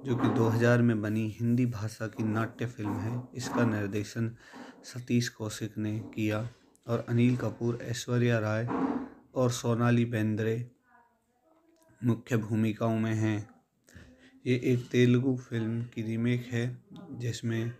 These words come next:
दुग्गुवती वेंकटेश और सौंदर्या मुख्य कलाकार थे। So guys, इस movie के कुछ और की point देख लेते हैं।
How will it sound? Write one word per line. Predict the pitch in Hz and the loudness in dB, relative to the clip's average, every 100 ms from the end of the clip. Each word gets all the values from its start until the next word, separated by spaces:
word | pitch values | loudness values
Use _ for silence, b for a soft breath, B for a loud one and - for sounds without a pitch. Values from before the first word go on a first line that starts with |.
| - | -6
दुग्गुवती | 123 117 123 120 117 120 117 | -4 -2 2 2 0 -2 -2
वेंकटेश | 117 110 - 104 120 117 120 - - | 0 -4 -8 -6 -2 -2 -4 -14 -10
और | 120 | -10
सौंदर्या | - - 113 113 117 110 110 110 | -10 -8 -4 -2 -2 0 -2 -2
मुख्य | 117 110 - - 123 B B B B B B B _ | -2 -6 -8 -8 -8 B B B B B B B _
कलाकार | 120 113 107 107 107 110 | 0 0 0 -2 -2 -4
थे। | 117 117 120 _ _ _ _ _ | -4 -2 -4 _ _ _ _ _
So | - 123 | -10 -4
guys, | 120 127 127 | 0 0 0
इस | 120 123 | -2 0
movie | 117 113 120 | 0 0 -2
के | 123 117 117 | 0 0 0
कुछ | 120 127 123 | -4 -6 -4
और | 113 | -2
की | 117 | -4
point | 110 117 113 107 | -2 0 0 -2
देख | 113 107 113 | -6 -6 -6
लेते | 110 107 | -6 -4
हैं। | 104 110 113 | -2 -2 -4